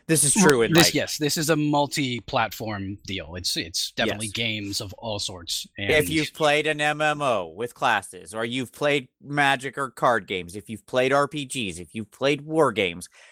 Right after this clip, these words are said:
Speaker 1: every freaking game.
Speaker 2: Right. I mean, in chess, white goes first, so.
Speaker 1: Yes. And it's funny you mention chess, 'cause that's gonna come up again, 'cause it's
Speaker 2: Captain
Speaker 1: always
Speaker 2: Balance.
Speaker 1: It's always the go-to example, yes.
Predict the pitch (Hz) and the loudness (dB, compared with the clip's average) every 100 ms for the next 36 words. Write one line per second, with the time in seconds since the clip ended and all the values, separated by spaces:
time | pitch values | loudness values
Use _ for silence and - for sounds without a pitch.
0 | - - 165 151 - 101 92 - - 208 | -4 6 6 6 2 -16 -16 -18 -6 -2
1 | 160 - 110 90 85 127 104 104 98 82 | -2 -4 -10 -8 -2 0 2 2 2 0
2 | - - 180 185 190 170 147 185 156 135 | -10 -2 4 6 6 2 -2 -2 -2 -2
3 | 147 127 131 - 123 95 - - 110 98 | -4 -4 -10 -10 -12 -12 -14 -8 -6 -6
4 | 92 _ _ 113 117 82 - - - _ | -8 _ _ -2 0 0 -2 -12 -14 _
5 | _ _ - 139 147 - 247 254 196 151 | _ _ 0 2 2 0 2 2 2 2
6 | 147 139 123 117 98 - 107 123 143 - | 0 -2 -2 0 0 -4 -6 0 0 2
7 | 147 123 117 104 101 90 90 85 107 104 | -2 -2 -4 -4 -4 0 -2 -2 -6 -6
8 | - - _ _ _ _ _ - - - | -8 -12 _ _ _ _ _ -2 4 8
9 | 220 226 160 294 311 269 302 285 214 - | 10 8 6 2 -2 0 2 2 -2 -4
10 | - - - 123 120 - _ 170 151 143 | -12 -14 -14 -12 -10 -12 _ 2 4 2
11 | 120 123 101 98 98 92 80 - - - | -2 -6 -4 -6 -8 -14 -14 -20 -20 -20
12 | - - - | -20 -18 -18